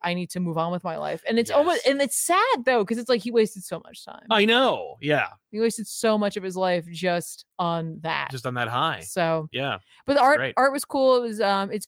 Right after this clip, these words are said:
Speaker 1: grim, it's gritty. It, like, reminds me of a, like, hybrid of, and it's not because Howard Porter has,
Speaker 2: His
Speaker 1: has,
Speaker 2: own.
Speaker 1: has been around.
Speaker 2: Yeah.
Speaker 1: Um, but it reminds me of a hybrid of D-Dubs and
Speaker 2: Yes.
Speaker 1: Raphael Albuquerque.
Speaker 2: Oh, yeah. Yeah, yeah,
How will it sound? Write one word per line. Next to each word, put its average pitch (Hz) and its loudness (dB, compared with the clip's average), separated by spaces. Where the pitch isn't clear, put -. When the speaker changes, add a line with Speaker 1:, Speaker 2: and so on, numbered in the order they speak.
Speaker 1:
grim, 226 2
it's 208 -6
gritty. 214 -2
It, 220 -2
like, 214 0
reminds 220 -2
me 302 -6
of 202 0
a, 185 -4
like, 170 -6
hybrid 185 -2
of, 170 2
and 220 0
it's 226 -2
not - -4
because 170 -8
Howard 170 -4
Porter 165 -6
has, 156 -8
Speaker 2:
His 113 -12
Speaker 1:
has, 104 -6
Speaker 2:
own. 98 -8
Speaker 1:
has 165 -6
been 175 -6
around. 165 -4
Speaker 2:
Yeah. 175 0
Speaker 1:
Um, 196 2
but 214 4
it 233 6
reminds 226 4
me 247 4
of 233 2
a 202 4
hybrid 185 0
of 160 -4
D-Dubs 254 2
and 190 0
Speaker 2:
Yes. 175 -8
Speaker 1:
Raphael 175 2
Albuquerque. 165 -6
Speaker 2:
Oh, 277 -2
yeah. 370 2
Yeah, 202 2
yeah, 240 4